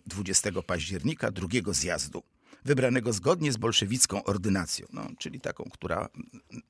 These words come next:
na pniu fałszuje. Tylko warunek był jeden, że porządek obrad zostanie ograniczony do dyskusji o sytuacji w kraju,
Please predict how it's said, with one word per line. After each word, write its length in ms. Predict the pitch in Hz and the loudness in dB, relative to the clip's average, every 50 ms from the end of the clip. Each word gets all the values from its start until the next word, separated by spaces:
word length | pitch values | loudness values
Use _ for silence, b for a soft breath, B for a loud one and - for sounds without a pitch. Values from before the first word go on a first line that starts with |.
| - - - - - | -8 -8 -10 -6 -4
na 100 | - 117 | -4 -4
pniu 200 | - - 135 113 | 0 2 0 0
fałszuje. 460 | - - 60 - - - - - - - B B B B B B B B B B | 0 0 -4 -6 -6 -8 -10 -12 -14 -16 B B B B B B B B B B
Tylko 300 | B 214 214 - 202 170 | B 4 6 8 8 8
warunek 380 | 127 117 123 175 185 170 147 | 8 8 8 6 6 4 2
był 180 | 113 110 110 101 | 0 0 -2 -2
jeden, 320 | - 82 80 82 - - - - B B B B B B | -2 -4 -4 -6 -6 -8 -10 -14 B B B B B B
że 160 | 123 135 151 | 4 4 6
porządek 500 | - 135 117 151 220 226 180 160 143 - | 6 6 6 6 6 6 6 6 4 4
obrad 260 | 160 160 170 151 127 | 4 6 6 6 6
zostanie 380 | 143 135 - - 147 151 - - | 4 2 2 2 2 0 2 4
ograniczony 680 | 165 175 156 175 180 160 151 139 - - 160 160 151 139 | 4 4 4 4 4 4 4 2 2 0 0 0 0 2
do 140 | 123 151 | 2 2
dyskusji 720 | 139 131 220 208 - - - 285 233 - - - - - - | 4 4 6 6 6 6 6 6 8 8 8 6 2 0 -6
o 80 | - | -6
sytuacji 480 | - - - - 104 101 - - - - | -6 -4 -4 -2 -2 -2 -2 -2 -2 -6
w 60 | - | -8
kraju, 300 | - - - - - - | -8 -10 -10 -10 -12 -16